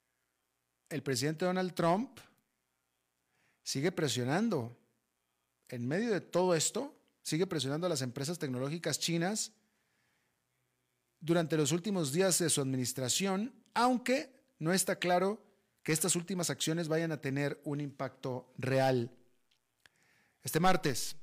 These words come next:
Donald Trump firmó una orden ejecutiva que prohíbe las transacciones con ocho aplicaciones chinas, incluyendo a Alipay, que es el brazo financiero de Alibaba, así como Q Q Wallet y We-,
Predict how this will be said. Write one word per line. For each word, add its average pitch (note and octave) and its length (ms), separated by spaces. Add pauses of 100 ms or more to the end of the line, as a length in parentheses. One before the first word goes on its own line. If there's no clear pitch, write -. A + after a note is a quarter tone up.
(340)
Donald D#3+ 280
Trump F3 340
firmó C3+ 320
una E3 220
orden E3+ 240
ejecutiva C#3+ 680 (400)
que D#3+ 120
prohíbe E3+ 400
las D#3 160
transacciones D#3 680
con D3+ 320 (120)
ocho A3+ 340
aplicaciones F#3 720
chinas, G3+ 720 (1500)
incluyendo F3+ 720
a D#3+ 80
Alipay, F#3+ 800
que - 100
es C#3 80
el F3 100
brazo F3 240
financiero E3 460
de D3+ 80
Alibaba, D#3+ 640 (440)
así B2+ 240
como F3+ 360
Q G3+ 320
Q G3+ 100
Wallet F#3 520 (460)
y D#3 120
We-, F3 540